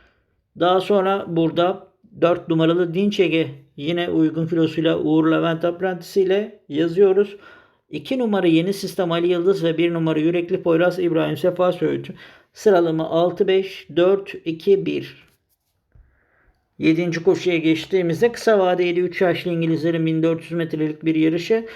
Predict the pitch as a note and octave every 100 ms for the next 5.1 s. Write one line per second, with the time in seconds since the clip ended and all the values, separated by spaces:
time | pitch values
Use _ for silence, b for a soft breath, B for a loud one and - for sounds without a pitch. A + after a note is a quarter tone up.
0 | B B B E3+ F#3 G3+ G3+ G3+ G3 G#3+
1 | G#3 - - G3 E3+ E3+ F3+ F3+ F3 F3+
2 | D#3+ - F3 E3+ F3 G3 F3 D#3+ F#3 F#3
3 | F3+ F#3+ F#3+ F#3+ F3+ F3 E3 F#3+ F#3 F#3+
4 | E3 D#3+ E3+ F3 E3+ D3+ D3+ C#3+ D#3+ A3+
5 | C4